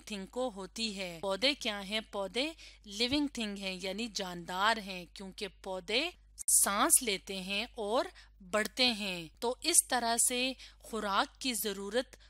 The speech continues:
पौधों को होती है ताकि वो सही तरह से बढ़ सकें और जिंदा रह सकें।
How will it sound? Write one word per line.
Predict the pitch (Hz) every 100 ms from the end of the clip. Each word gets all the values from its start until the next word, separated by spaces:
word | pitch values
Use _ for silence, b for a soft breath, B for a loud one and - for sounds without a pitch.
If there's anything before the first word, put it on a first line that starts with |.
| b -
पौधों | 202 196 220
को | - 233
होती | 190 175 247 254
है | 262 254 -
ताकि | 196 196 - 196
वो | 196 233 311 B B -
सही | 226 208 247
तरह | 226 202 196
से | - 202 170
बढ़ | 190 220
सकें | - 262 - 262 269 208
और | 190
जिंदा | 180 196 208 233
रह | 208 185
सकें। | - 190 - 180 175